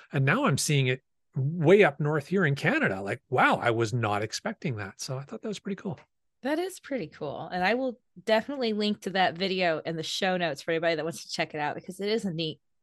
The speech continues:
Speaker 2: video. It
Speaker 1: Thank you.
Speaker 2: it, this stuff, the geology, w-, a lot of times we just think of it,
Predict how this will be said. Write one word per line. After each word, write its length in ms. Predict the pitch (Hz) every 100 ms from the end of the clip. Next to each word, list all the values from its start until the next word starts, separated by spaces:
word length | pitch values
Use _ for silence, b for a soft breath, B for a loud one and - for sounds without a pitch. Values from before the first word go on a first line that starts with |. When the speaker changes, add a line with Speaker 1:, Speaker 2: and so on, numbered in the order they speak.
| _ _ _ _
Speaker 2:
video. 460 | 156 143 143 131 127
It 320 | - 156 - _ _ _
Speaker 1:
Thank 180 | 208 170
you. 100 | 104 - _ _ _ _ _ _ -
Speaker 2:
it, 160 | - B B B B B B _ _ _ _ - 185 - _ - -
this 160 | 220 226
stuff, 380 | - 254 240 - -
the 160 | 190 - -
geology, 920 | 208 214 311 403 349 302 269 269 b b b b b b b _ _ _ _ _ _ _
w-, 160 | - - _ _ _ _ _
a 60 | 226
lot 160 | 226 262
of 60 |
times 240 | 254 233 208
we 80 | 196
just 160 | 185
think 180 | 165 165
of 60 | 165
it, 200 | 160